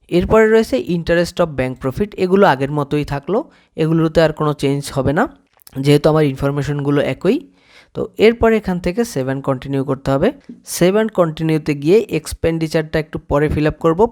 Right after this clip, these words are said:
প্রথমে asset and liability এইটা ফিল আপ করে আসবো। asset and liabilities-এর মধ্যে ফিনান্সিয়াল অ্যাসেটের মধ্যে সঞ্চয়পত্র কিন্তু দেখাতে হবে। তো সঞ্চয়পত্র দেখানোর পরে এখান থেকে নিচের দিকে আসতে হবে।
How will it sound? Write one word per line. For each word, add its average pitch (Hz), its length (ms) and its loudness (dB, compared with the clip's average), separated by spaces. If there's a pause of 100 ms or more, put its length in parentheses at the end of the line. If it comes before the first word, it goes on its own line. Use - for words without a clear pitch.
প্রথমে 156 360 -2 (520)
asset 156 260 -2
and 156 180 -2
liability 151 460 2 (100)
এইটা 143 220 -2
ফিল 139 160 0
আপ 135 140 -6
করে 139 200 0
আসবো। 135 180 -2 (300)
asset 208 300 0
and 226 100 2 (100)
liabilities-এর 147 680 0 (100)
মধ্যে 131 300 0 (680)
ফিনান্সিয়াল 202 540 2
অ্যাসেটের 151 400 0
মধ্যে 151 280 0
সঞ্চয়পত্র 156 680 -4
কিন্তু 185 260 -4
দেখাতে 120 420 -2
হবে। 117 260 -2 (400)
তো - 80 -8
সঞ্চয়পত্র 208 760 0
দেখানোর 143 480 0
পরে 135 400 0
এখান 156 240 -2
থেকে 160 220 -4
নিচের 143 300 -4
দিকে 143 200 -4
আসতে 139 260 -4
হবে। 165 180 0